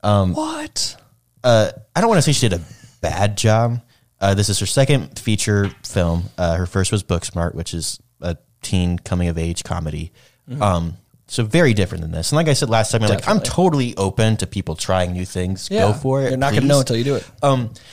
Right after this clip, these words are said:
Speaker 1: and Olivia Wilde did do a really good job with a lot of creating suspense and things like that. But, like,
Speaker 2: Yeah.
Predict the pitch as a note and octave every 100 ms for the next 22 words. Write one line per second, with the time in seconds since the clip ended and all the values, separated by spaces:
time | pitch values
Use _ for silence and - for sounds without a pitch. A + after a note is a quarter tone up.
0 | - - G3 G3+ E3+ - F#3+ A3+ F#3 D3
1 | D3+ B2+ C3+ C3 A2+ A2 A#2+ A2+ G#2 F#2+
2 | F2 F2+ F2+ F#2 F2 - G2 F#2 F2+ F2+
3 | F2+ E2+ - - _ _ _ _ _ _
4 | _ _ _ _ _ - C#3+ - - C3+
5 | A#2 A#2 A2 - - - G2 G2+ F#2 -
6 | - G#2+ G2 G#2+ G#2 G2 G2 - F#2+ F#2
7 | A2 A2 G2+ - - D4 -